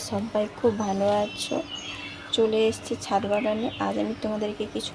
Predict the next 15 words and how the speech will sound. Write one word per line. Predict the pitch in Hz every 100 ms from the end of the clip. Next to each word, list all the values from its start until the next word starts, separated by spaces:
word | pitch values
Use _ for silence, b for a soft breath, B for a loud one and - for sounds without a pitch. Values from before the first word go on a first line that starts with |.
| 254
নতুন | 208 - 208 208
নতুন | 208 - 285 220
গাছের | 190 - 226 220
ভিডিও | 196 190 202 190
দেখাবো। | 175 - 220 226 339 - - - - - - - - - - - -
ভিডিওটা | 214 208 233 -
স্কিপ | - 220 214
না | 214 226
করে | 220 220 -
পুরো | 220 208 202
ভিডিওটি | 220 - - 214 196
দেখতে | - 208 233
থাকো, | 196 254 240
অবশ্যই | 185 180 - 226 -
তোমাদের | 202 196